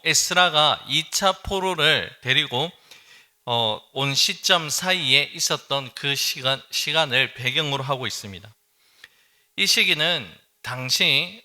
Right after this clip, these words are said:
바벨론의 역사적 법률 문헌에 보면은 유대인들이 페르시아에서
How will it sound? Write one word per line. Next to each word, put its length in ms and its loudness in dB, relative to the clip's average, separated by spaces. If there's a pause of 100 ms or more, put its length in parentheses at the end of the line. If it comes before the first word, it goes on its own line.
바벨론의 840 0
역사적 840 0
법률 480 -2
문헌에 520 -2
보면은 640 -4 (520)
유대인들이 760 2 (320)
페르시아에서 1000 2